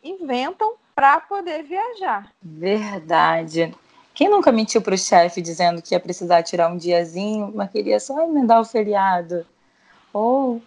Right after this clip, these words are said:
Speaker 2: qualquer outra coisa assim, né? Levante a mão quem nunca fez nada disso. E falando sobre isso, a Camila, do Camila Latorre Blog, tem uma história muito boa que ela mentiu, que tava indo pra escola,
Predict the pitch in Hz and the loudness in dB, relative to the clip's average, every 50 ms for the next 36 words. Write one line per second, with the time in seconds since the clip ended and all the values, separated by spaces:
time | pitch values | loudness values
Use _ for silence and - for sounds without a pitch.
0 | _ _ _ _ - 226 220 - 254 262 302 302 285 294 302 311 - 254 262 233 | _ _ _ _ -8 -8 -6 -4 -4 -4 -4 -4 -4 -6 -4 -2 -2 -2 -2 -2
1 | 262 254 - - - 170 170 185 208 214 214 208 208 202 220 247 277 294 - - | -4 -8 -10 -12 -12 -10 -4 -2 -2 0 0 -2 -4 -4 -2 -2 -2 0 0 0
2 | 330 285 277 277 269 277 294 277 269 262 - 269 - - 269 233 254 269 262 294 | 0 0 0 0 -2 -2 -2 -2 -2 -2 -4 -6 -6 -4 -4 -2 -2 -2 -2 -2
3 | 294 214 190 175 151 151 - - - _ _ _ _ _ _ _ - 302 302 - | -2 -2 -4 -6 -6 -8 -10 -16 -20 _ _ _ _ _ _ _ 2 2 2 4
4 | 311 269 226 226 226 240 240 - - 240 233 226 262 277 269 262 269 285 277 - | 4 2 4 2 2 0 0 -2 -2 -2 0 2 4 4 4 6 4 2 2 0
5 | 330 311 320 330 339 320 262 262 294 339 381 392 - - 240 240 - 233 208 208 | -2 0 2 2 2 4 4 4 4 2 2 0 -2 -6 -6 -4 -2 -2 -4 -2
6 | 208 214 214 214 214 208 202 - 190 196 202 220 214 202 214 202 190 196 208 220 | -4 -4 -2 0 0 0 0 0 -2 -4 -2 -2 -2 0 2 2 2 2 0 -2
7 | 247 - _ - 247 247 240 254 277 277 - - - - 233 202 202 202 208 247 | -6 -8 _ -4 -4 -2 -2 -2 -2 -2 -4 -6 -2 2 4 4 4 4 4 2
8 | 277 285 - - _ - 226 220 220 233 247 302 359 - 403 370 262 208 208 220 | 2 0 -2 -12 _ -12 -8 -6 -4 -2 -2 -4 -4 -4 -6 -4 0 0 0 0
9 | 254 302 302 - _ _ - 302 320 339 359 359 381 403 403 - - - 285 294 | -2 -4 -6 -10 _ _ -6 -4 -4 -4 -2 -4 -4 -6 -6 -8 -4 0 2 2
10 | 330 294 240 214 - _ _ _ _ - 262 262 262 294 302 302 294 302 311 320 | 2 2 0 -4 -8 _ _ _ _ -4 -4 -2 -2 -2 -4 -4 -4 -4 -6 -6
11 | - - - - - 220 226 247 247 226 196 185 185 | -6 -8 -10 -4 0 2 4 4 2 2 0 -4 -6